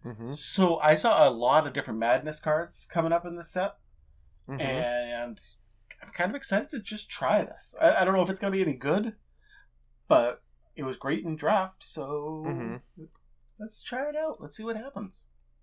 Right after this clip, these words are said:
Speaker 1: Yeah, Chainer will be very interesting.
Speaker 2: Yep. Uh, the next one that I have on my list, you're gonna probably be a little surprised about, but I think it's a great card, even if it does have to do with squirrels.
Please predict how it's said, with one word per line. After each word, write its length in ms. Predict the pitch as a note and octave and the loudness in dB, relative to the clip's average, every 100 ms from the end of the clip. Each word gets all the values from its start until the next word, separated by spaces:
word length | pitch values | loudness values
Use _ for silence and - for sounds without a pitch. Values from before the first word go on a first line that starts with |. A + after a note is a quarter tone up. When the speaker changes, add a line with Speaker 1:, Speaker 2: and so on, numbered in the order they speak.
| _ | _
Speaker 1:
Yeah, 200 | - E3 | -4 -2
Chainer 340 | - C#3 D3+ F#3 | -2 -4 -4 -4
will 80 | A2 | -8
be 100 | F#2+ | -10
very 440 | F#2 G#2 A#2 F2+ | -10 -6 -6 -6
interesting. 480 | E2+ - F2+ - F#2 - _ _ - | -14 -16 -16 -16 -18 -20 _ _ -6
Speaker 2:
Yep. 200 | E3+ - _ _ _ | -4 -6 _ _ _
Uh, 220 | - C3 B2+ | 2 2 4
the 140 | D3+ | 6
next 260 | F3 F#3+ G3+ | 6 6 6
one 400 | G3 F#3 F#3+ - - _ - | 6 6 2 -6 -18 _ 6
that 100 | D#3 | 8
I 80 | D3 | 10
have 140 | C#3+ | 6
on 140 | D3 | 4
my 100 | C#3+ | 4
list, 320 | C#3 D#3 F#3+ - | 2 2 0 -2
you're 100 | C3+ | -4
gonna 180 | C#3 | -6
probably 300 | A2+ D3 D#3 | -2 0 0
be 180 | C#3 C#3+ D#3+ | -2 -10 -8
a 60 | |
little 180 | D3+ C#3 | -6 -6
surprised 540 | - D3+ C#3+ C#3 C#3 | -2 0 6 4 4
about, 240 | C#3 D#3 G3 | 0 0 0
but 80 | A#2+ | -4
I 40 | |
think 180 | - C3+ | -4 -6
it's 80 | C3+ | -6
a 40 | A2+ | -10
great 320 | A#2 C3 - | -8 -8 -6
card, 380 | C3+ A2+ A2 - _ _ - - - _ - | -4 -4 -6 -12 _ _ -20 -20 -20 _ -2
even 200 | D#3 D3 | 0 0
if 80 | C#3 | 0
it 60 | |
does 160 | C#3+ C#3+ | 0 0
have 120 | C3+ | -2
to 40 | - | -4
do 100 | A#2 | -6
with 100 | G#2 | -4
squirrels. 580 | - A2 G#2 A2 - | -6 -6 -8 -4 -4